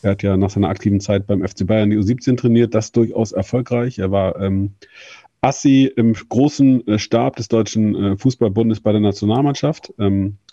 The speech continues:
natürlich als Spieler unfassbar viele, äh, Erfahrungen gesammelt, ähm, sicherlich unter tollen und, ähm, sehr, sehr erfahrenen Trainern gearbeitet. Aber die Nummer Betzenberg, erster F C Kaiserslautern,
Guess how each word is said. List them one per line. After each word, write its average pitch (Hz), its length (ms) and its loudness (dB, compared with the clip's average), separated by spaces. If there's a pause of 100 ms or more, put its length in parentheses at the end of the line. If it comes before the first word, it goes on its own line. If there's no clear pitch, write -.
(380)
natürlich 101 360 -2
als - 380 -4
Spieler 120 560 0
unfassbar 120 500 -2
viele, 95 440 -2
äh, 95 360 -8
Erfahrungen 113 460 0
gesammelt, 104 580 0
ähm, 90 260 -6
sicherlich 98 280 -2
unter 87 240 -2 (100)
tollen 117 300 0
und, 101 300 -2
ähm, 95 240 -2 (600)
sehr, 101 200 2
sehr 107 100 2
erfahrenen 123 680 0
Trainern 135 420 2
gearbeitet. 127 600 -2 (200)
Aber 95 420 -2 (180)
die 98 120 2
Nummer 113 320 2
Betzenberg, 139 640 0
erster 107 200 -2
F 104 60 -6
C - 100 -16
Kaiserslautern, 127 760 0